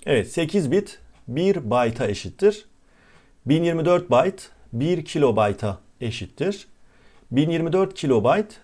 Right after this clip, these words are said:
bir megabayta eşittir. Bin yirmi dört megabayt bir gigabayta eşittir. Bin yirmi dört gigabayt ise bir terabayta eşittir.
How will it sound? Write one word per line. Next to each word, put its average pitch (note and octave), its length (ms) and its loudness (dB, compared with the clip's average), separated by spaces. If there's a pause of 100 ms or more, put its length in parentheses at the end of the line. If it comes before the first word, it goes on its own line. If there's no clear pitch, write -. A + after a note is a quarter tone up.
(120)
bir C#3 220 2
megabayta A2 840 2 (160)
eşittir. A2+ 680 -4 (1080)
Bin D#3 160 0
yirmi D#3+ 240 0
dört F3+ 220 -2
megabayt C#3+ 640 0 (440)
bir D#3 240 0
gigabayta A2+ 840 0 (360)
eşittir. E3+ 680 -4 (460)
Bin D#3 160 0
yirmi C#3+ 280 0
dört F3 240 -2
gigabayt B2 520 0
ise A3+ 380 -2 (280)
bir F#3 300 2
terabayta C3 880 2
eşittir. - 600 -8